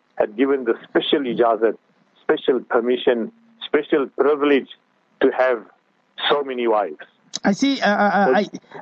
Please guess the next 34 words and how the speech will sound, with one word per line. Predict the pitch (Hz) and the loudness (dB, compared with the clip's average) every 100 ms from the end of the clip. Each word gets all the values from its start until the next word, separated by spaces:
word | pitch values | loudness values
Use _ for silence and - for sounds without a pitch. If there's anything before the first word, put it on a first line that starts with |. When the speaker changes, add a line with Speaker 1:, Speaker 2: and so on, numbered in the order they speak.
| - | -4
Speaker 2:
I | |
see | 185 254 | -2 -2
Brother | 202 208 202 | -2 0 0
Tariq | - 226 233 202 | 0 0 0 -4
says | - 196 220 | 0 2 2
that, | 170 180 175 | 2 0 2
uh, | 175 160 139 _ - - - | 0 0 -4 _ -20 -8 0
uh, | 160 165 165 | 0 2 0
"I'm | 175 180 | -2 -2
sorry, | 196 226 233 202 | 0 0 0 -2
dear | 151 185 190 | 2 4 4
Maulana | 170 165 170 | 2 2 0
Salim, | - 151 131 170 165 - _ _ | 0 -2 2 2 0 -10 _ _
uh, | 147 151 135 127 127 - - _ - | -2 -2 -4 -12 -20 -20 -20 _ 0
didn't | 202 240 262 | 2 2 -2
Sahaba | - 185 - 208 196 196 208 - - | -4 -4 0 0 2 0 -2 -6 -2
radiallahu | 160 190 190 180 190 185 | 0 2 2 2 4 2
ta'ala | 170 175 175 | 0 0 0
anhu | 160 185 165 | 0 2 2
have | 160 180 | 2 0
holidays | - 156 190 185 185 160 | 0 0 2 2 2 2
as | 135 | 0
well? | 127 131 185 - - - - | 2 2 2 -2 -16 -20 -6
Why | 120 156 226 | 0 0 0
are | 202 | 0
y'all | 185 185 185 - | 2 2 0 0
alims | 196 202 196 135 - - | 0 0 0 -4 -12 -8
so | - 214 | -2 0
strict | 190 - 269 220 - - _ _ - | -2 -2 -2 -2 -6 -18 _ _ 0
when | 170 | 0
it | 175 | 0
comes | 196 196 | -2 0
to | - | 0
holidays? | 156 214 190 139 - | 2 2 2 0 -4